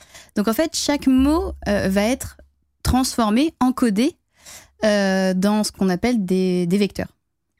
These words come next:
Et chaque vecteur, euh, va avoir, euh, 'fin, tu vois, des chiffres dedans, des, des poids. Et, euh, et en fait, c'est cette, cette éta-, c'est cette étape-là qui permet de passer de la phrase sémantique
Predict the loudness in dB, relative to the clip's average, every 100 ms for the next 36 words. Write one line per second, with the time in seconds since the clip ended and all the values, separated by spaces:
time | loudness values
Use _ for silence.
0 | _ -6 -2 0 0 0 0 0 0 0
1 | 2 0 0 0 0 0 0 0 0 0
2 | 0 0 2 2 0 -2 -2 -4 -4 _
3 | _ -2 -2 -2 -8 -8 -4 -2 -2 -4
4 | -4 -6 -4 -2 -4 -6 -10 -8 -6 -4
5 | -6 -6 -16 -12 -12 -12 -16 _ 0 2
6 | 2 2 2 2 2 0 -4 _ _ _
7 | -2 0 2 0 -2 -4 -2 0 0 -2
8 | _ -4 0 0 -2 -4 -2 0 0 0
9 | 0 0 -2 -2 -2 -2 0 0 2 0
10 | 0 -2 0 0 0 0 0 0 0 -2
11 | -4 -6 -4 0 0 0 -2 -2 -2 -2
12 | -4 -6